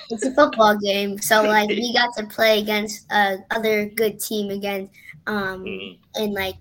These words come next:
Speaker 2: from New England. So it was a good game. Yeah.
Speaker 1: Oh, man. I wish I had nerves to steal. My hands get all sweaty and stuff. I'm like,
Speaker 2: <laughs> Yeah.
Speaker 1: <laughs>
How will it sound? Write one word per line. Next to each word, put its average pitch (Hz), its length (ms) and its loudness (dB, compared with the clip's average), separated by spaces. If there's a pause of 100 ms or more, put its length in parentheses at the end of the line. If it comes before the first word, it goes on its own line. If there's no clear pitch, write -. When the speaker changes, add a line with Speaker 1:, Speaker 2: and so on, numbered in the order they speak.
Speaker 2:
from 202 200 -6
New 190 180 -4
England. 196 640 -8
So 202 240 0
it 220 40 0
was 269 140 0
a 262 60 0
good 233 220 -2
game. 190 360 -4 (960)
Yeah. 92 220 -16
Speaker 1:
Oh, 98 260 -8 (340)
man. 85 340 -10 (100)
I 104 60 -16
wish 107 180 -10
I 107 60 -2
had 104 220 -2
nerves 104 220 -6
to - 60 -20
steal. 98 400 -6
My 120 160 0
hands 117 240 -2
get 110 80 -6
all 98 160 -4
sweaty 101 420 -6
and 82 80 -20
stuff. - 260 -18
I'm 208 100 -20
like, - 200 -20
Speaker 2:
<laughs> 294 600 4 (600)
Yeah. 214 480 -6
Speaker 1:
<laughs> 254 60 -2